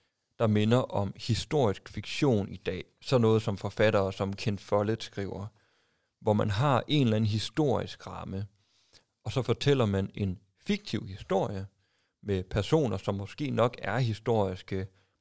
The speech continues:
men trækker på nogle historiske begivenheder, historiske steder,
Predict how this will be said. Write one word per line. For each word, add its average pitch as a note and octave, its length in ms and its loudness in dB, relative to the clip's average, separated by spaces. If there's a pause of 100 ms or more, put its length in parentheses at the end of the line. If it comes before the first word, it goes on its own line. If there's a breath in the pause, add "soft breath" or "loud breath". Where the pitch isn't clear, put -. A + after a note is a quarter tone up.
men G2 120 -8
trækker B2 480 0
på A2+ 160 0
nogle G2 240 -2
historiske G2+ 580 0
begivenheder, G2+ 920 -2 (800 soft breath)
historiske A2 640 -2
steder, A2+ 520 -4